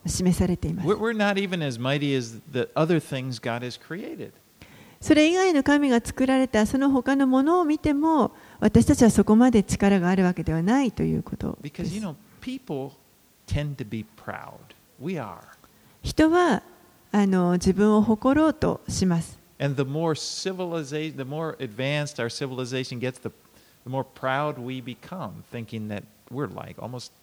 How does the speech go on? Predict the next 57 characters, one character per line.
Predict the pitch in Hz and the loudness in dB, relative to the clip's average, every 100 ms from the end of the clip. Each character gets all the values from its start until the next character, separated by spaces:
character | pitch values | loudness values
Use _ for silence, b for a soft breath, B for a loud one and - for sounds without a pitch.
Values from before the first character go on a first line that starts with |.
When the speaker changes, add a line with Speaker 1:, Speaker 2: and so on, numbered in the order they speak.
| _ - | _ -14
Speaker 2:
people | 131 143 | -12 -10
think | 151 151 | -10 -8
they're | 147 | -6
almost | 160 165 - | -6 -8 -10
like | 160 196 | -10 -12
God. | 240 98 - _ _ _ _ _ b b b b b _ _ _ _ | -14 -18 -20 _ _ _ _ _ b b b b b _ _ _ _
Speaker 1:
私 | 240 240 240 | 0 2 2
た | 247 | 2
ち | 247 | 2
は | 247 | 4
本 | 240 254 | 4 4
当 | 269 | 0
に、 | 269 247 - | 0 0 -2
あ | 185 185 | -2 0
の、 | 170 170 - 50 50 - - - - | 0 -2 -4 -6 -8 -10 -14 -20 2
ま | 214 247 | 4 6
る | 285 | 4
で | 302 285 - - 208 | 4 2 0 -8 0
自 | 233 | 2
分 | 247 285 | 4 2
た | 285 | 0
ち | 269 | -2
が | 214 202 | -2 0
神 | 285 339 | 0 0
で | 311 | 0
あ | 277 | 0
る | 285 | 0
か | 240 | 2
の | 226 | 4
よ | 233 277 | 4 4
う | 277 | 6
に、 | 196 - B B B | 4 2 B B B
あ | 190 190 | -2 0
の、 | 175 160 202 - - - - | 0 0 -2 -4 -4 -6 -2
時 | 208 226 | -2 2
に | 233 180 - - - | 2 2 -2 -16 -12
自 | - 180 | 0 2
分 | 170 170 | 4 2
を、 | 147 147 - - - _ - | 0 -2 -6 -12 -14 _ -2
自 | - 185 | 4 6
分 | 190 185 | 6 4
た | 175 | 0
ち | - 165 | 2 2
を | 156 - | 0 -2
本 | - | -6
当 | - | -2
に | 269 254 | 0 0
誇 | 233 226 233 226 | 2 2 4 2
っ | |
て | 226 180 | 2 -4
し-、 | - - _ | -4 -12 _
し | - 170 | -8 -4
ま | 170 | -2
う、 | 175 | -2
そ | 185 | 0
の、 | 175 - B B B B B - | -2 -2 B B B B B -20
ほ-、 | - - | -10 -8